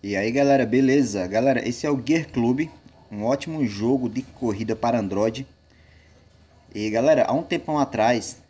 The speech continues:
é, eu tentei jogar, mas, é, o gamepad funciona na corrida normalmente, ok? Mas depois que você vai pra oficina ou pra o mapa do jogo,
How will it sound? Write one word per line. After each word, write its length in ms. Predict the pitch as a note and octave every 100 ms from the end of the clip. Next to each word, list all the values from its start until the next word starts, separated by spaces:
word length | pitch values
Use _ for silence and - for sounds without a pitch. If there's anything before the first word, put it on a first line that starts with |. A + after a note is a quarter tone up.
| _ -
é, 120 | G#2+
eu 80 | A2+
tentei 360 | B2+ B2+ C#3
jogar, 360 | A#2+ A#2+ G#2+ A#2
mas, 500 | A#2+ A#2+ C3 C3+ - - - - _ - -
é, 200 | G#2+ G#2
o 20 |
gamepad 560 | G#2 B2+ D#3 D#3 C3+ A#2+
funciona 420 | A#2 D#3+ - A2+
na 160 | G#2+ A#2
corrida 480 | - A2+ F#2+ G#2 A#2+
normalmente, 640 | A#2+ A#2+ A#2+ G#2 A2 A#2+
ok? 320 | G#2+ A2 B2+ C3+ _ _ _ _ _ -
Mas 540 | - A#2 C3 C#3+ C#3+ B2+
depois 440 | C3 C#3+ D3+ D3
que 80 | -
você 280 | C#3 - C3
vai 180 | A#2+
pra 400 | A#2+ - A#2+ A#2
oficina 800 | A2 B2 C3+ B2+ - B2 B2+ B2
ou 240 | A2+ A#2 A2
pra 340 | - A2 G#2
o 140 | G#2+
mapa 520 | G#2+ G#2 A#2 B2+ G#2 F#2 -
do 160 | G2 G2+
jogo, 520 | F2+ F#2 A#2+ A#2 F#2